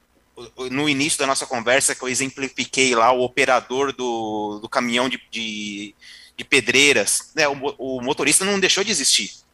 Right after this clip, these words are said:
ele só tá operando num, numa sala tranquila, com ar-condicionado,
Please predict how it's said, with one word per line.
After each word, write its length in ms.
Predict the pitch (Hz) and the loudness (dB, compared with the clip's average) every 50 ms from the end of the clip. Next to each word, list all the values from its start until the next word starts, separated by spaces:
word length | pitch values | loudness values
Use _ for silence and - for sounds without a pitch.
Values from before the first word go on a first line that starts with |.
| _ - | _ -10
ele 120 | - 143 | -6 -4
só 120 | - 156 | -4 -4
tá 100 | - - | -2 -2
operando 480 | 160 190 - - 185 143 135 147 170 190 | -2 -2 0 2 4 4 4 4 2 0
num, 320 | 185 185 190 180 175 165 | 0 -2 -2 -4 -4 -4
numa 180 | 160 165 165 156 | 0 2 4 4
sala 460 | - - - - 165 143 156 180 185 | 6 6 6 6 6 6 6 6 4
tranquila, 580 | 180 - 180 165 151 143 - 143 147 165 190 190 | 4 0 -2 -4 -4 -4 -4 -2 -2 0 0 0
com 120 | - 165 | 0 0
ar-condicionado, 840 | 156 151 170 156 151 - - 151 135 131 135 143 151 160 - 185 190 | -2 -2 -2 -4 -4 -2 -2 0 2 4 4 4 4 2 0 -4 -10